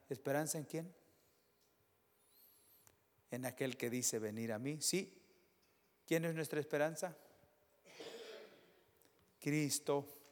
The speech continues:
Él es nuestra esperanza. "Venid a mí todos los que están en problemas, están co-, y estemos a cuentas", dice el Señor. Amén.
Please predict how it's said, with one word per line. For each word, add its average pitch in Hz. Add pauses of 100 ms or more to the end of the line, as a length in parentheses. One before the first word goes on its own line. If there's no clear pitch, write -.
(360)
Él 143
es 151
nuestra 139
esperanza. 123
"Venid 131
a 123
mí 127
todos 123
los 120
que -
están 123
en 117
problemas, 120
están 120 (440)
co-, - (100)
y 117 (760)
estemos 120 (280)
a 117
cuentas", 113
dice 113
el 113
Señor. 117
Amén. 156